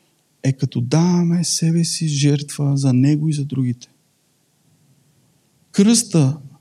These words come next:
в този стих означава, приятели, че ще има страдания. Означава, че, че, че има жертва, която трябва да се направи. Много ми харесваше преди години,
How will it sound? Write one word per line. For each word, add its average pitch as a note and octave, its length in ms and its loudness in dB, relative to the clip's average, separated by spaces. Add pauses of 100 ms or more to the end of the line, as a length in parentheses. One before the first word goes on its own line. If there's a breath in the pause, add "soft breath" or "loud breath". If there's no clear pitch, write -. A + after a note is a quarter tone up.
(260)
в C#3 100 -6
този G3+ 300 0
стих F#3+ 280 -2
означава, E3 560 0
приятели, E3+ 600 0 (440 loud breath)
че - 120 0
ще D3 160 0
има F3+ 180 2
страдания. C#3 680 0 (2000 soft breath)
Означава, G3+ 640 2
че, F#3+ 320 0
че, - 300 0
че - 180 2
има G#3+ 240 4
жертва, G#3 540 2
която G3 220 -4
трябва F#3 200 -2
да F3+ 40 -4
се F#3 120 -6
направи. D#3+ 440 -6 (1600)
Много G#3 200 4
ми A3+ 100 4
харесваше G3+ 680 2
преди D#3 240 4
години, F#3 540 6